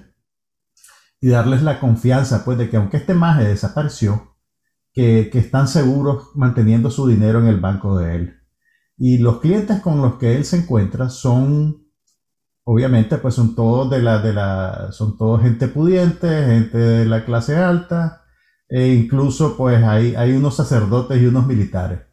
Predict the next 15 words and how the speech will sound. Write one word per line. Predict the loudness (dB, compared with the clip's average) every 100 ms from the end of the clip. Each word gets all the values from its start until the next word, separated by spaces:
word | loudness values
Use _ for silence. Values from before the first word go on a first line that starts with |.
| _ _ _ _ _ _ _ _ _ _ _ _
Entonces, | -6 -4 -4 -2
el | 0
hombre, | 2 0 -2
a |
través | -2 -2 -2
de | -2
sus | -2 -2
reuniones | 0 0 0 0 0
con | -2 -2
todas | -2 -2 -2
estas | -6 -8
personas, | -8 -4 -2 0 -2 -6 _ _ _ _ _ _ _ _
eh, | -20 -10
te | -4 0
van, | 2 2 2 0 -6 -18